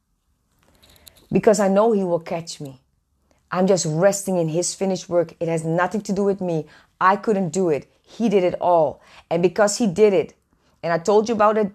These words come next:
that day that Jesus came into my room and he told me, and he looked like, oh man, I didn't want to look at him. It was gruesome what I saw.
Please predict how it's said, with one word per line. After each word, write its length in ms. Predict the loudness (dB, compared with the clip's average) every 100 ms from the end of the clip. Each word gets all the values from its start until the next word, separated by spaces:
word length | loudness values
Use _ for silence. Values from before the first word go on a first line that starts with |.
| -2
that 320 | 2 2 2
day 260 | 0 0
that 200 | 0 -4
Jesus 340 | -4 -4 -2 -4
came 240 | 0 0
into 300 | 0 -2 -2
my 400 | 0 0 2 2
room 580 | 2 0 2 2 0 -4 _ _ _ _ _ _
and 140 | -2
he 80 | -2
told 380 | 0 4 4 4
me, 240 | -2 -6 -10 _ _ -4
and 140 | 0
he 140 | 2
looked 440 | 2 4 2 0 -2
like, 360 | 2 2 -2 -14 _ 0
oh 220 | 6 6
man, 340 | 4 2 0 -2
I 120 | -2
didn't 400 | -2 2 2 2
want 180 | 0 -2
to 80 | -2
look 220 | 0 2
at 120 | 2 2
him. 240 | 0 -4 _ _ _ _ _
It 140 | 0 4
was 200 | 4 2
gruesome 540 | 2 2 2 0 0
what 140 | 2
I 60 | 2
saw. 440 | 2 2 4 2